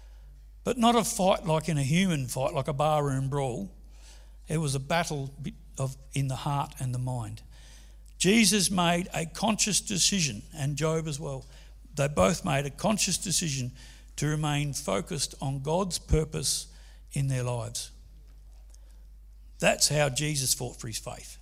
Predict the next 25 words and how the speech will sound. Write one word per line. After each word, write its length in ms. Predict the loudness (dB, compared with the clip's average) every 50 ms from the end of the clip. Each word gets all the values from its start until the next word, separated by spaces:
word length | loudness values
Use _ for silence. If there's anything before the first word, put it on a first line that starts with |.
| -14 -10
and 120 | -8 -6 -6
that's 200 | -6 -8 -8 -8
how 160 | -8 -8 -8
we 180 | -6 -6 -6
need 260 | -6 -6 -8 -10 -12 -14
to 60 | -14
fight 300 | -12 -10 -10 -10 -12 -12
for 120 | -12 -10
our 120 | -10 -10 -10
faith. 320 | -12 -14 -16 -16 -18 -18 -20 -20 -20 -20 -20 -20 -18 -12 -10
A 80 | -10
conscious 600 | -10 -6 -2 0 0 2 2 0 0 -2 -2 -4 -6
decision 600 | -6 -6 -4 -4 -2 -2 -2 -4 -6 -8 -12 -14 -16 -20 -20 -20 -20 -20 -20 -20 -20 -20 -20 -20 -20 -20 -18 -10
to 160 | -6 -4 -2
make 260 | -2 -2 -2 -4 -6 -4
Jesus 460 | -2 -2 0 0 -2 -4 -4 -4 -4
number 240 | -4 -4 -4 -4 -4
one 180 | -4 -4 -4
in 140 | -6 -6 -6
our 80 | -8 -8
lives. 440 | -8 -10 -10 -10 -8 -8 -8 -8 -10 -16 -20 -20 -20 -20 -20 -20 -20 -20 -20 -20 -20 -20 -20 -20 -20 -20 -20 -20 -20 -20 -20 -20 -20 -20 -20 -20 -20 -20 -20 -20 -20 -20 -20 -20 -20 -20 -20 -20 -20 -20 -20 -20 -20 -20 -20 -20 -20 -20 -20 -20 -20 -20 -20 -20 -20 -20 -20 -20 -20 -20 -20 -20 -20 -20 -20 -20 -20 -20 -20 -20 -20 -20 -20 -20 -16 -10
Ephesians 540 | -8 -6 0 4 4 4 4 4 2 2 4
six 240 | 4 4 2 0 -2
twelve 400 | 2 4 6 6 6 6 4 4
says, 340 | 2 2 2 2 0 0